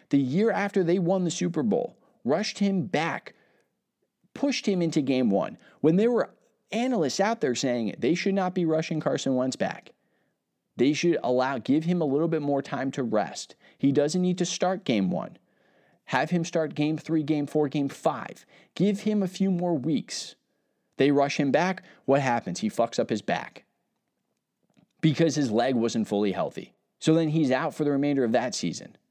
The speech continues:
And then he comes back the following year, drags that team to the s-, to the playoffs. And then, yes,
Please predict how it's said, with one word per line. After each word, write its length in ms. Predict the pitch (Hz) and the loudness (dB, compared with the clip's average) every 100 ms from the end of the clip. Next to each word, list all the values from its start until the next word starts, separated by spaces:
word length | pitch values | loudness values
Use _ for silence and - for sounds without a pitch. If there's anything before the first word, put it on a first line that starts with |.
| _ _ _ _ _ _ _ _ | _ _ _ _ _ _ _ _
And 140 | - 135 | -2 2
then 100 | 151 | 4
he 160 | 165 | 2
comes 280 | 160 156 143 | 2 0 2
back 320 | 131 139 113 | 2 2 0
the 120 | 117 107 | -2 0
following 420 | 131 160 123 101 | 2 2 2 2
year, 140 | 95 | 2
drags 360 | 90 104 113 120 | 2 2 0 2
that 180 | 117 - | -2 0
team 160 | 120 | -2
to 80 | 110 | 0
the 80 | 98 | -4
s-, 160 | - - - | -6 -8 -10
to 100 | - | -6
the 80 | 95 | -4
playoffs. 540 | - 101 58 67 - - _ _ _ _ _ _ _ - | 0 0 0 -4 -10 -20 _ _ _ _ _ _ _ 0
And 140 | 131 | 2
then, 100 | 135 | 4
yes, 260 | 127 - | 2 0